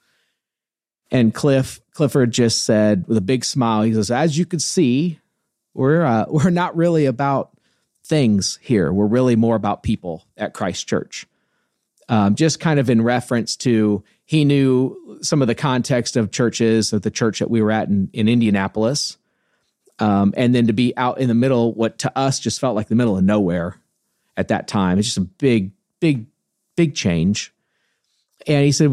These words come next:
"We're, we're more about people, but in order for us to be more ma-, about people here in the future, we're gonna have to become more about things and creating new spaces and resources to connect not just our people currently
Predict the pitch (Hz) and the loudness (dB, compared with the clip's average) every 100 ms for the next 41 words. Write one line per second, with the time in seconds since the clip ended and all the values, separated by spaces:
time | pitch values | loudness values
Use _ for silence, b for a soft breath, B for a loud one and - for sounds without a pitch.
0 | 143 180 147 170 - 127 147 151 147 - | 0 0 2 2 2 2 2 0 -2 -4
1 | 160 143 113 107 120 127 127 147 160 156 | -6 -4 -4 -2 0 2 2 2 0 0
2 | 139 135 - 127 127 123 120 110 - - | -2 -2 -4 -4 0 0 0 -2 -6 -8
3 | 104 113 107 127 117 113 101 113 101 95 | -2 -2 -2 -2 0 0 2 2 2 0
4 | 117 107 117 110 104 113 104 113 - 98 | -2 -2 -4 -4 -2 -2 0 -2 -4 -2
5 | 104 104 101 - - 117 110 95 - - | 0 0 -4 -6 -2 2 2 0 -8 -16
6 | 131 113 113 104 104 95 - 120 113 107 | -6 -2 0 0 -2 -2 -4 0 2 2
7 | 95 101 95 - 135 127 123 110 b b | 0 -2 -4 -2 0 2 0 -4 b b
8 | b 151 151 - 135 120 135 120 117 110 | b -2 0 0 -2 0 -2 0 0 0
9 | - 107 - 104 - 120 - 117 113 123 | 0 -2 -2 -4 -2 -6 -2 0 0 -2
10 | 123 120 131 117 110 107 - 117 107 - | -4 -2 -2 -2 -2 -2 -2 -2 -2 -4
11 | 120 113 101 113 104 | -2 -2 -2 -4 -4